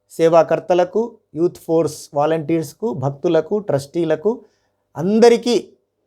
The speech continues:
ధన్యవాదాలు, నమస్కారం తెలియజేస్తూ, ఇలా విద్యార్థులు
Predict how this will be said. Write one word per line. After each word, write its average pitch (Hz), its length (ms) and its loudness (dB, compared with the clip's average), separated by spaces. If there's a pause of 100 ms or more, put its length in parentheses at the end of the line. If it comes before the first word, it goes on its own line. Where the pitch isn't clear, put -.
(180)
ధన్యవాదాలు, 156 720 4
నమస్కారం 135 460 -4
తెలియజేస్తూ, 147 580 -6 (480)
ఇలా 220 240 6 (2250)
విద్యార్థులు 160 720 2